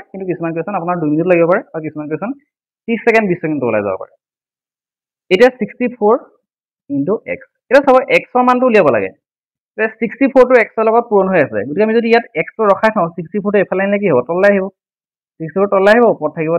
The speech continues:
থ্ৰী হাণ্ড্ৰেড টুৱেণ্টি into থাৰ্টি টু। এতিয়া ইয়াত আমাৰ দেখি আছো যে থাৰ্টি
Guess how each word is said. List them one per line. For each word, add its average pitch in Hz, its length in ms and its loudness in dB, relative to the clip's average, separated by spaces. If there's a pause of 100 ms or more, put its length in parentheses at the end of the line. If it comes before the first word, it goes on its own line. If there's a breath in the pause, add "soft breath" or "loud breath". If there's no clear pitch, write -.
থ্ৰী 147 160 -10
হাণ্ড্ৰেড 135 280 -4
টুৱেণ্টি 117 380 -12
into 117 200 -6 (520)
থাৰ্টি 113 300 -4 (200)
টু। 107 60 -20 (1600)
এতিয়া 233 200 4 (580)
ইয়াত 233 220 2
আমাৰ 233 160 2 (100)
দেখি 143 260 -2
আছো 202 180 -4 (260)
যে 170 80 -4 (260)
থাৰ্টি 131 320 -2